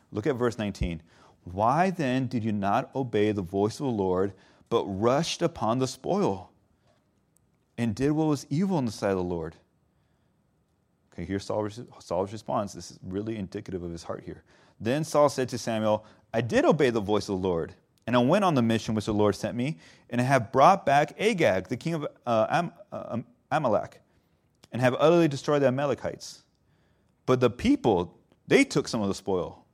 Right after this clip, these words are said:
sheep and oxen, and the choicest thing devoted to destruction, to sacrifice to the Lord your God at Gilgal." This, that is incredibly indicative of his heart. He does not own up to his sin.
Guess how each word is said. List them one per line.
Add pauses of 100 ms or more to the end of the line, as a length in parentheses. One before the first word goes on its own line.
sheep
and
oxen, (240)
and
the
choicest
thing
devoted
to
destruction, (520)
to
sacrifice
to
the
Lord
your
God
at
Gilgal." (1600)
This, (140)
that
is
incredibly
indicative
of
his
heart.
He
does
not
own
up
to
his
sin.